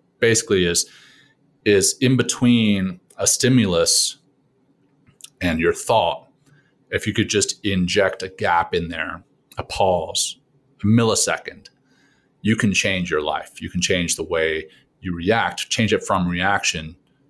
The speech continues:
to respond. And the, I work for the, with this one company, it's called My Steady Mind, where we talk about the stea proce-, process,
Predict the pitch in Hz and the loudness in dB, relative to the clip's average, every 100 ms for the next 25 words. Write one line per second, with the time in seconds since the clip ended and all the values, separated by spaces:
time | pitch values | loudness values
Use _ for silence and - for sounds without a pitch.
0 | _ - 101 85 - - 92 87 78 76 | _ 0 0 2 0 0 2 2 -2 -8
1 | - _ _ _ _ _ - _ _ _ | -20 _ _ _ _ _ -20 _ _ _
2 | _ - 104 92 92 87 87 - _ _ | _ -4 0 2 0 -2 -4 -8 _ _
3 | _ _ _ - 95 87 85 92 101 98 | _ _ _ -2 2 2 2 2 4 2
4 | 101 90 92 104 92 92 - 95 92 95 | -2 -4 -6 -4 -2 -2 0 0 0 -2
5 | 87 87 - - 82 87 87 90 - 85 | -2 -4 -2 0 0 2 2 2 2 0
6 | 85 98 107 90 85 - _ - - _ | 2 2 2 0 -2 -8 _ -20 -20 _
7 | _ _ - 90 90 87 - 92 87 90 | _ _ 2 2 2 -2 -4 -2 -2 -2
8 | 87 82 - - - - 117 98 85 - | -4 -4 -2 2 2 2 4 4 2 0
9 | 82 80 - _ _ - 87 - 82 82 | -2 -2 -8 _ _ 0 0 0 -4 -6
10 | - | -6